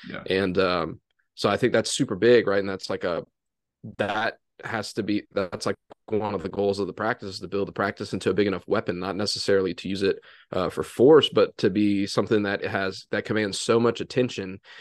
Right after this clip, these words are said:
Speaker 2: um, and has so much impact in the community that people have to recognize it, right? It doesn't
Speaker 1: Mm-hmm.
Speaker 2: matter if you agree with it, doesn't matter if not, but you understand, like, "Hey, this is what it does."
Speaker 1: Yeah.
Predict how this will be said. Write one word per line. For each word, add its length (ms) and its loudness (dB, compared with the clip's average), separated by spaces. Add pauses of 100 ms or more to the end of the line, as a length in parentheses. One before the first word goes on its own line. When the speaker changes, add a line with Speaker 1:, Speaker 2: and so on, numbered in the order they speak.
(220)
Speaker 2:
um, 440 0
and 100 2
has 160 0
so 120 4
much 200 2
impact 400 0
in 80 2
the 80 -4
community 440 2
that 140 4
people 200 -2
have 240 -2
to 80 -6
recognize 500 -6
it, 80 -8 (140)
right? 200 -2
It 120 -8
doesn't 180 8
Speaker 1:
Mm-hmm. 80 6
Speaker 2:
matter 160 6
if 100 0
you 80 4
agree 140 4
with 120 4
it, 240 4
doesn't 140 2
matter 160 2
if 80 -2
not, 160 -2
but 140 -10
you 60 0
understand, 340 -6
like, 100 -6
"Hey, 120 2
this 180 -4
is 80 -10
what 140 -2
it 80 -8
does." 340 -6 (340)
Speaker 1:
Yeah. 140 -8